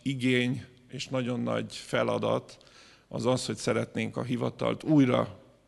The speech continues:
pozícionálni a nemzetközi szintéren,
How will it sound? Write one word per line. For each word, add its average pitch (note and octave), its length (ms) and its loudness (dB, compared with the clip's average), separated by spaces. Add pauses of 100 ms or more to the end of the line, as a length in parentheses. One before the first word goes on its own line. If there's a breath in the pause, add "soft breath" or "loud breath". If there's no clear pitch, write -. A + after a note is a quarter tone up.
pozícionálni A#2 1200 -4 (280 soft breath)
a - 100 -12
nemzetközi A#2 680 -4
szintéren, B2 920 0